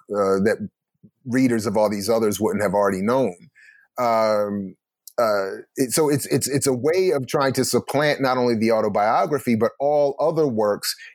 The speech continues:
as the definitive masterpiece, as the book is called.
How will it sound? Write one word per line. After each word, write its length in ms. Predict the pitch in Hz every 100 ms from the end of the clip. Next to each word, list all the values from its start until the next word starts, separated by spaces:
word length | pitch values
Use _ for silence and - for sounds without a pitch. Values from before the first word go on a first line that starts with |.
| -
as 180 | 117 107
the 80 |
definitive 640 | 110 110 131 123 110 113 101
masterpiece, 720 | 120 127 - 113 - 98 -
as 140 | 101
the 60 | 92
book 180 | 95 98
is 160 | 98 -
called. 520 | 151 156 127 104